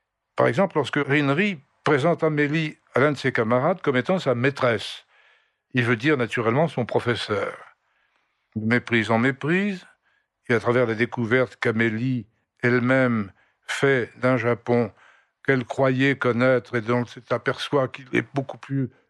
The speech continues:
mystérieux qu'elle n'en avait gardé le souvenir, beaucoup plus incompréhensible, eh bien, l'amour entre en scène.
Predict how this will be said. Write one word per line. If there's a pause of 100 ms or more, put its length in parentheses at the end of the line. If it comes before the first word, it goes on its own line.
(100)
mystérieux
qu'elle
n'en
avait
gardé
le
souvenir,
beaucoup
plus
incompréhensible, (720)
eh
bien,
l'amour
entre
en
scène.